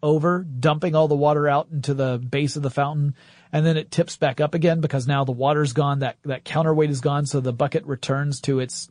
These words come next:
normal, uh, normal orientation. That's exactly the way these tipping bucket rain gauges work. Uh, they work as, they have two buckets typically on a seesaw-like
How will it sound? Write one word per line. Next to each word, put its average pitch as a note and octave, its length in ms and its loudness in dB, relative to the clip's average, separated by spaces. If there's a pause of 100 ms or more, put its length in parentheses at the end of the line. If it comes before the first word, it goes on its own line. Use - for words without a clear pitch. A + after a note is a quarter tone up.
normal, C#3+ 580 0 (380)
uh, A2+ 240 -6 (220)
normal D#3 320 2
orientation. D#3+ 840 0 (420)
That's G#3+ 200 2
exactly F3 720 2 (180)
the E3 140 4
way D3 520 2
these C#3 460 0 (460)
tipping D#3+ 340 2
bucket C#3 600 0
rain D3 360 0
gauges A#2+ 480 -4
work. C3 460 -2 (340)
Uh, B2 180 -2
they C#3 200 2
work F#3+ 300 2
as, D#3+ 280 -2
they D#3+ 400 -2
have D#3+ 140 2
two B3 180 2
buckets D#3+ 360 0
typically C3+ 460 -4
on C#3+ 140 -2
a C3+ 80 0
seesaw-like B2+ 1300 -2